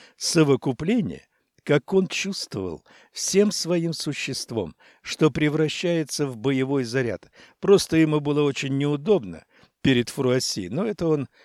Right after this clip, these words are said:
как-нибудь переживёт. «Секрет Вейренка», повторила Фруасси, аккуратно ссыпая крошки в пустую чашку, «связан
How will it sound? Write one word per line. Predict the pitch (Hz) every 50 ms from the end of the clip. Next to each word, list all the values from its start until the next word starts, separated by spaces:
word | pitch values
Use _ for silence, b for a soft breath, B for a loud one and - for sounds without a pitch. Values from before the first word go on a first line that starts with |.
| b b b b -
как-нибудь | 285 277 - - - 123 113 107 104 - - - - _ _ _ _ -
переживёт. | 160 160 135 127 123 110 98 107 101 82 78 76 - _ - - - _ _ _ _ _ _ _ _ _ _ _ _ _ _ _ _ _ _ _ _ _ -
«Секрет | - - - 139 131 120 - 135 143 180 165 - - - -
Вейренка», | 123 110 117 117 110 110 104 117 147 135 113 113 - - - 80 - _ _ _ _ _ _ -
повторила | 135 131 - - 127 127 127 120 101 95 92
Фруасси, | - - - 110 104 110 - - - 117 87 - b b b b b b b -
аккуратно | 127 123 - - 131 127 120 113 107 - - 110 110
ссыпая | - - - - 127 - - 113 98 95 107
крошки | - - 113 107 92 - - - 110
в | - -
пустую | 127 123 - - - 131 131 139 147
чашку, | - - 98 90 82 - - - 120 _ _ _ _ _ _ _ _ _ _ _ _ _
«связан | - - - - 143 131 151 160 160 131 156 156 151 151 151 -